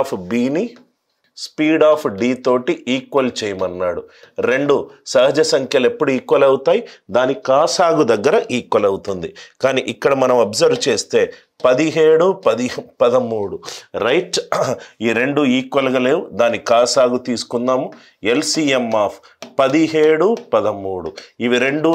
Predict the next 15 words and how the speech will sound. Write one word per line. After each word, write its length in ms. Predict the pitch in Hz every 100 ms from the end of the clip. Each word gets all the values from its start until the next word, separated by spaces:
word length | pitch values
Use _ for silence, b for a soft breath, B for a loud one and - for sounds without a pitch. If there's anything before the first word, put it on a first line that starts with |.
| 160 139
సహ 200 | - 175 -
ప్రధాన 360 | 120 135 135 127 127
సంఖ్యలు 360 | 113 127 107 101
కాబట్టి, 420 | 110 107 104 117 98 B B B
కాసాగు 640 | 127 151 - 160 156 151 165 123
of 100 | 120 -
సహ 220 | 127 120 160 -
ప్రధాన 360 | 113 120 123 120 117
సంఖ్యలు 420 | 104 - 98 80 B B - 110
దాని 200 | 120 113
యొక్క 180 | 101 131 107
లబ్ధం 340 | 92 98 147 139 113
అవుతుంది. 380 | - 104 90 - B B 104
అంటే 200 | 117 135 123
ఇది 160 | 117